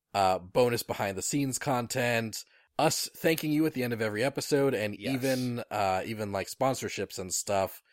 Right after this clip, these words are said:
Speaker 1: We just passed our first milestone
Speaker 2: Yeah.
Speaker 1: on Patreon because of all the people that backed us, and, uh, and we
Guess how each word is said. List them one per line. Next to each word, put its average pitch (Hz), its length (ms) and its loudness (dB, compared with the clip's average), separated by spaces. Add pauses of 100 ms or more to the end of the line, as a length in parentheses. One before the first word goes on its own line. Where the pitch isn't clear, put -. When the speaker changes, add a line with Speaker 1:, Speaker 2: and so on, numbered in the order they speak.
(160)
Speaker 1:
We 156 340 -4
just 127 580 2
passed - 640 4
our 95 180 2
first - 680 -4 (300)
milestone 110 1000 2
Speaker 2:
Yeah. 95 100 -4
Speaker 1:
on 107 40 0 (140)
Patreon 104 460 0
because 107 300 -4
of 98 100 -4
all 101 140 2
the 92 80 -4
people 101 500 -2 (300)
that 98 420 0
backed 131 360 4
us, 104 380 2 (260)
and, 98 420 0
uh, 92 240 0
and 92 160 -4
we 107 360 -6